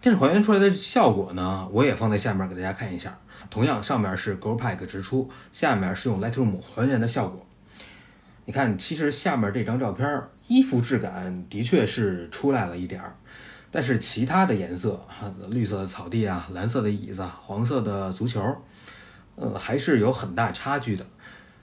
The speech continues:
包括这个衣服的这个红色啊，它还是跟上面的相比稍微有点儿发闷的。所以我猜测啊，它只是 Lightroom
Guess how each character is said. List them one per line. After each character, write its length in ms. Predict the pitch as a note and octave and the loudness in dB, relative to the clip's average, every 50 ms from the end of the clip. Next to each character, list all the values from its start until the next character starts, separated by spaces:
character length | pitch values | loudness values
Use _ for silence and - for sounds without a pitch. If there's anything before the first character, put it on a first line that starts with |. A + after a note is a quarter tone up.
| - - | -6 0
包 140 | - F#3+ G#3+ | 4 6 8
括 180 | G#3 G#3 D3 | 8 8 8
这 180 | C3+ - C#3+ B2+ | 8 6 4 4
个 320 | G#2+ G#2 F#2+ F#2 F#2 F#2 - | 4 2 2 2 -2 -4 -4
衣 180 | B2+ D#3+ F#3 F#3+ | 2 6 6 6
服 140 | F#3 - B2 | 6 6 2
的 120 | A2+ A2 | 2 2
这 80 | A2 G#2+ | 0 0
个 80 | F#2+ | -4
红 240 | - - - F2 G#2+ | -6 -10 -6 -4 -2
色 180 | A#2+ - D3 G2+ | 0 2 2 0
啊， 120 | F2 - - - - - - - - - - - - | 0 -4 -12 -18 -20 -20 -20 -20 -20 -20 -20 -20 -8
它 140 | - - E3+ | 0 0 0
还 280 | D#3 - - G2 G2+ B2 | 0 0 -2 0 0 0
是 140 | A#2+ - | 0 0
跟 140 | B2 B2+ C#3+ | 2 2 2
上 180 | C#3 - C#3+ A#2+ | 2 2 2 2
面 80 | G#2+ | 2
的 80 | F#2+ F#2 | 0 0
相 180 | - A2+ A#2 A2+ | 0 0 0 0
比 200 | F#2+ E2+ - - - - | 0 -2 -8 -12 -16 -12
稍 260 | - - B2 B2 A#2+ | -8 -2 0 2 2
微 180 | A#2+ A#2 A2+ A#2 | 4 4 4 4
有 120 | A2 G2+ | 2 2
点 140 | G#2+ - - | 0 -2 -4
儿 200 | - - - - - - - - - - - | -8 -12 -16 -18 -20 -20 -20 -20 -20 -20 -14
发 220 | - - C3+ C3 C#3 | -4 0 2 2 4
闷 200 | C#3 C3+ C3 A2+ | 6 6 6 6
的。 120 | F#2 - - - - _ _ - - _ - | 4 2 -4 -16 -20 _ _ -20 -20 _ -6
所 180 | - - C3+ | 2 4 6
以 100 | E3+ G3+ | 8 8
我 120 | F#3+ C3+ G2 | 8 8 6
猜 180 | - C3+ D3 | 4 2 0
测 140 | D3+ - C#3+ | 2 2 0
啊， 240 | G#2 F#2 F2 E2+ - - | 0 0 -2 -6 -10 -10
它 240 | - - E3 F3 F#3 F#3 - | -6 0 2 2 0 0 -4
只 260 | - - G#2+ F#2+ F2 | -8 -6 -6 -6 -6
是 300 | F2 - - D3 B2 G#2+ | -6 -2 0 2 2 4
Lightroom 580 | A#2 C#3 D3 C#3+ - C#3+ B2 G#2 F#2 F2+ F2 | 4 2 0 2 2 2 4 4 2 0 -4